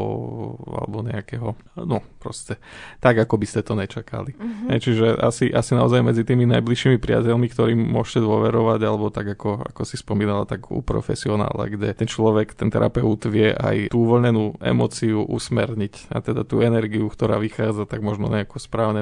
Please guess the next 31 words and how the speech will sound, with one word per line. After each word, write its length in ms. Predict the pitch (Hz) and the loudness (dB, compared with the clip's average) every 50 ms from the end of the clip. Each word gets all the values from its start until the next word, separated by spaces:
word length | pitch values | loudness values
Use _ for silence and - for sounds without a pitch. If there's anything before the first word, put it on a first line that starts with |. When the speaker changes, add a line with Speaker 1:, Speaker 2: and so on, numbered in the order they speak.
| 107 | -2
Speaker 1:
nasmerovať 560 | 110 110 - - 110 110 110 107 107 107 110 101 107 | -2 -4 -2 -2 -2 0 0 0 0 0 0 -2 -2
alebo 240 | 104 104 101 104 - | -2 -2 -2 -2 -4
upratať. 560 | 113 107 - - 113 113 - 113 120 - - | -4 -4 -2 -2 -2 -2 0 -2 -4 -4 -6
A 400 | - - 113 120 110 104 101 117 | -8 -8 -4 -2 -2 -2 -2 -2
veľa 320 | 123 123 117 113 117 113 | -2 0 0 2 2 0
možno 480 | 113 110 110 107 113 110 107 113 - - - - | 0 0 -2 0 0 0 0 0 -2 -4 -4 -4
aj 160 | - 113 - | -4 -4 -4
takých, 480 | 113 107 - - 110 110 - - - | -6 -6 -6 -4 -6 -6 -6 -8 -12
by 80 | - - | -8 -4
som 120 | 117 127 123 | -2 0 0
to 80 | 120 127 | 4 6
povedal, 320 | 156 156 135 - - 113 | 8 8 8 8 6 6
až 160 | 113 107 113 | 4 4 0
zbytočných 560 | 104 110 127 147 - 147 135 - - 127 110 113 | -2 0 0 2 4 4 4 2 2 0 2 2
alebo 240 | 113 113 117 110 | 2 2 4 2
hlúpych 400 | 110 120 139 147 - 113 110 104 | 2 2 2 0 0 -2 -2 -2
myšlienok, 560 | 110 117 - - - 110 113 117 113 120 127 123 | -2 -2 -2 0 2 2 4 4 2 2 2 2
lebo 160 | 113 110 110 | 2 4 4
aj 140 | 113 120 - | 2 2 2
tie 160 | 139 131 - | 2 0 0
sa 80 | - | 0
tam 240 | 117 - 113 101 104 | -2 -2 -2 -2 0
môžu, 400 | 104 104 104 104 107 107 117 123 120 - - | 0 0 -2 -2 -2 -2 -4 -4 -6 -8 -8
predpokladám, 720 | - 113 107 - - 113 - - 110 110 - 117 113 110 - | -6 -6 -6 -4 -6 -6 -4 -2 -2 0 0 0 0 0 -2
e, 20 | - 110 107 107 107 107 107 - | 0 0 0 0 0 0 0 -2
až 120 | - - - | -4 -4 -4
také 240 | - - - 113 - | -6 -4 0 0 2
iracionálne, 960 | - 117 104 107 - - - 110 107 107 107 113 117 113 113 113 117 110 - | 2 2 2 2 0 -2 0 0 2 2 2 2 2 2 2 2 2 0 0
e, 160 | 120 117 113 | 0 0 0
pripliesť, 720 | 110 - 117 113 104 - - 127 139 139 131 - - - - | 0 0 -2 -2 -2 0 4 4 4 4 4 0 -8 -6 -4
tak 320 | 113 113 - - - - | -4 -4 -4 -6 -16 -16